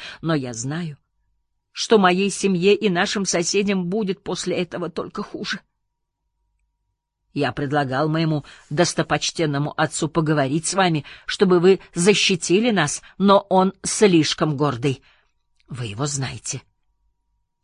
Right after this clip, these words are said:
И он любит вас, Бхай. Он не хочет беспокоить вас своими просьбами. Он будет очень сердит, если узнает, что я обратился к вам. Но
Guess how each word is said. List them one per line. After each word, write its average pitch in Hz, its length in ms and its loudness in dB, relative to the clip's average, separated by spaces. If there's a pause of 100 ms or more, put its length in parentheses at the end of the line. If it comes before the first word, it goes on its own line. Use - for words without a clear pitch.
И 180 160 4
он 180 320 4
любит 190 640 2
вас, 135 400 -4
Бхай. 143 640 -4 (840)
Он 196 300 4
не 190 100 4
хочет 208 420 0
беспокоить 202 680 2
вас 170 240 0
своими 135 360 -4
просьбами. 113 600 -10 (720)
Он 233 240 4
будет 214 380 0
очень 277 420 2
сердит, 240 540 -2
если 247 340 -2
узнает, 233 460 0
что - 180 0
я 233 220 2
обратился 226 580 -2
к - 80 -8
вам. 143 280 0 (460)
Но 220 320 2